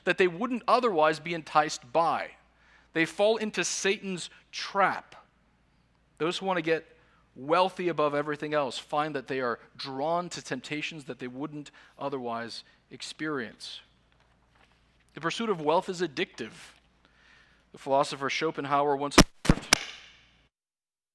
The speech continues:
once observed, "Gold is like seawater.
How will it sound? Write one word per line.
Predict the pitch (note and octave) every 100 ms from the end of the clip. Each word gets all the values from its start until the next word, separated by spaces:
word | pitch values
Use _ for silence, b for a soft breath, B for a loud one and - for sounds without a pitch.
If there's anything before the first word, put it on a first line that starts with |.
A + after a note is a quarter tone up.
| _ _ _ _ _ _ _
once | F3
observed, | F3 C#3 D3+ E3+ D#3 - B B - C3
"Gold | D#3+ G#3 A#3+ G3
is | G3 F3+
like | D#3+ D#3+ D3+
seawater. | - - A#3+ F3 A2+ G2 G2